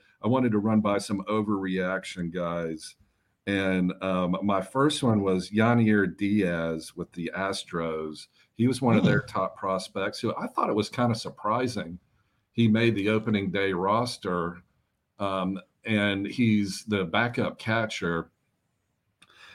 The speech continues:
Speaker 1: And his, uh, hit tool is fantastic. He just, like, steadily built on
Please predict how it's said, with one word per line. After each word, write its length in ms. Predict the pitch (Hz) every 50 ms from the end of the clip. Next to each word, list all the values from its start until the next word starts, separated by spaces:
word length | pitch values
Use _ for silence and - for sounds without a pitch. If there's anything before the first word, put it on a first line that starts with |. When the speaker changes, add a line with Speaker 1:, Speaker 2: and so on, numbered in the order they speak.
| - _ -
Speaker 1:
And 280 | 117 113 110 107 104 107 -
his, 500 | - - 143 135 151 156 131 117 110 -
uh, 220 | - 98 95 92 90
hit 340 | 87 123 131 127 - -
tool 560 | - - 131 120 117 117 117 113 113 113 113 -
is 220 | 95 92 92 - -
fantastic. 1040 | - 101 92 87 87 - - 107 101 101 98 95 - - 104 101 95 92 - - _ - - _ _ _
He 260 | - - 123 123 120
just, 320 | 110 101 101 92 - - -
like, 160 | 95 90 -
steadily 600 | - - - - 120 117 123 120 113 110 104 98
built 420 | 87 78 - 98 101 104 98 98 - -
on 360 | 95 92 92 90 87 85